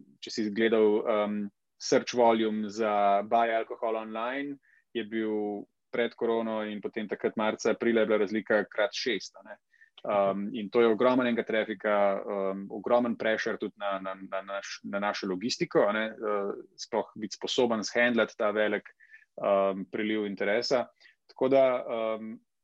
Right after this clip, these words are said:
veliko pozitivnih stvari, seveda pa tudi pol negativno je pa to, da, da pač, da, da ti skoči in, in si navajen nekega, nekega new normala in kaj, zdaj pa, pa mogli smo doda-,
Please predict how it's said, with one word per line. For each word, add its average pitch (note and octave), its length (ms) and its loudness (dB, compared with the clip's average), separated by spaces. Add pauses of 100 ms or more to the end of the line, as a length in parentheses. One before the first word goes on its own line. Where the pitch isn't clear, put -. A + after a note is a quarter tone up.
(1040)
veliko D3+ 380 -4
pozitivnih F3+ 440 2
stvari, F#3 200 2
seveda F3 300 4
pa D#3+ 120 -4
tudi E3 160 -8
pol D#3 160 2
negativno D#3+ 460 -2
je D#3 80 0
pa D3+ 80 -4
to, E3+ 100 0
da, C#3 100 2
da A#2+ 180 -2
pač, - 320 -12
da, A#2+ 120 0
da A2+ 100 -2
ti A2+ 140 -8
skoči C#3 500 -2 (260)
in, C3+ 140 0
in C3+ 180 -4
si - 120 -6
navajen B2+ 400 2
nekega, B2 300 -2 (420)
nekega B2 320 2
new B2 120 2
normala C#3 440 6
in C3+ 100 2
kaj, C#3 220 4
zdaj G#2+ 160 -2
pa, G#2+ 140 0 (100)
pa G#2+ 80 -4
mogli G#2+ 240 -2
smo A2 160 -10
doda-, G#2+ 240 0